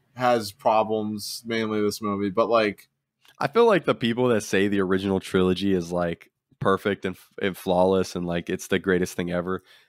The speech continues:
Speaker 2: they don't really watch it. You know
Speaker 1: Yeah,
Speaker 2: what I mean?
Speaker 1: exactly. Like,
Speaker 2: They're
Speaker 1: it's
Speaker 2: just kinda
Speaker 1: like,
Speaker 2: going off of nostalgia or what other
Speaker 1: like,
Speaker 2: people say.
Speaker 1: but, I mean,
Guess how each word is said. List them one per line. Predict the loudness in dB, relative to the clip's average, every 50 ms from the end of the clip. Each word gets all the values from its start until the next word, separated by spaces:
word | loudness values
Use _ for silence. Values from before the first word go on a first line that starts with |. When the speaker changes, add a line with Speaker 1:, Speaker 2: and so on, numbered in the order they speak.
| _ _ 2
Speaker 2:
they | 2 4
don't | 4 4 2 0 0
really | 0 0 0 0 0
watch | -2 -4 -6 -8 -8 -8 -10 -14 -14
it. | -16 -18 _ _ _ _ _ -2
You | 2 4
know | 4
Speaker 1:
Yeah, | 4
Speaker 2:
what | 4
I | 2 0
mean? |
Speaker 1:
exactly. | 0 2 2 2 2 0 -2 -6 -4
Like, | 0 0 2 2 2
Speaker 2:
They're | 2 2 4
Speaker 1:
it's | 4 4
Speaker 2:
just | 2 4
kinda | 4 2 2 4
Speaker 1:
like, | 4 6 6 6
Speaker 2:
going | 4 4
off | 2 0 0 0
of | -2 -4 -4
nostalgia | -6 -4 0 2 2 2 2 2 2 0
or | 0 2 0
what | -2 -2
other | -2 -2 0 2
Speaker 1:
like, | 4 4 4 2
Speaker 2:
people | 0 -6
say. | -10 -8 -2 2
Speaker 1:
but, | 4 4 6
I | 4 4
mean, | 4 2 0 0 0 0 -2 -6 -8 -10